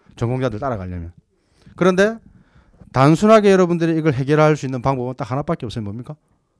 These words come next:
빈도 많이 나오는 문-, 그 분야를 위주로 해서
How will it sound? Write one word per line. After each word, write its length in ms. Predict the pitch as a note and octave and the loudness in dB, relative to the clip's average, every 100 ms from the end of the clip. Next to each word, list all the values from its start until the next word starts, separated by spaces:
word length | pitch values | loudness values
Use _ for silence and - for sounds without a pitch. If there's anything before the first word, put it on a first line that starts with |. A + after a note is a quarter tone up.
| _ _ _ _ | _ _ _ _
빈도 420 | G3+ G#3+ G3 F3+ - - | -2 0 0 -2 -6 0
많이 160 | D3 | 2
나오는 320 | G3+ E3+ F3 F#3 | 4 4 4 2
문-, 240 | C3+ C3 _ _ - | -2 -6 _ _ -10
그 160 | C#3 | -10
분야를 540 | A#2+ F3+ F#3 D#3+ C#3+ C3+ | -4 0 4 4 2 -4
위주로 340 | C#3+ E3 D3+ | -6 -4 -2
해서 300 | C3 F3 G3+ | -2 -4 -8